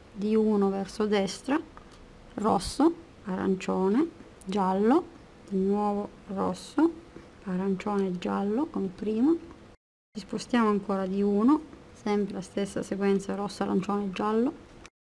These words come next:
e ancora un'altra qui sotto che resterà solo di rosso e arancione. Adesso proseguiamo a riempire la coda.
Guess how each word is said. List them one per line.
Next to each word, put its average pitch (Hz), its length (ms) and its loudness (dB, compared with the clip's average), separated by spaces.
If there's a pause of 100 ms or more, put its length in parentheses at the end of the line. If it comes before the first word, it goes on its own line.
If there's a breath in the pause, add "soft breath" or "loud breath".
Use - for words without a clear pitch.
(160)
e 240 60 -2
ancora 214 380 2
un'altra 196 400 0
qui 254 120 0
sotto 202 480 -2 (300)
che - 140 -4
resterà 220 400 2
solo 196 240 0
di 208 180 0
rosso 185 480 -2 (380)
e 214 100 -2
arancione. 185 720 2 (380 loud breath)
Adesso 269 280 4
proseguiamo 240 500 4
a 208 40 6
riempire 208 400 4
la 185 100 4
coda. 180 380 0